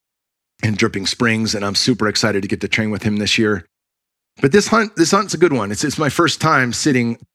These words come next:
uh, with somebody other than Monsell for as far as, like, real guidance since I've started hunting. And Ken is a guy that I trust.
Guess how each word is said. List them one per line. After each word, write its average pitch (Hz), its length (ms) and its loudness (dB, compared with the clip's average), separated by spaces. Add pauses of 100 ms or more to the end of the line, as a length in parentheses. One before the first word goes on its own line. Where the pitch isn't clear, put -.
(680)
uh, 107 300 0
with 107 120 -2
somebody 127 300 2
other 120 160 2
than 110 120 -2
Monsell 107 480 -2
for 101 300 -4
as 90 100 -8
far 113 220 0
as, 104 120 -4
like, 98 200 -2 (160)
real 110 340 0
guidance 104 420 0
since 110 220 -4
I've 104 100 -4
started 104 280 -2
hunting. 101 400 -4
And 101 320 -6 (840)
Ken 151 220 2
is 139 100 2
a 131 60 2
guy 120 160 4
that 113 100 2
I 110 80 0
trust. - 580 -4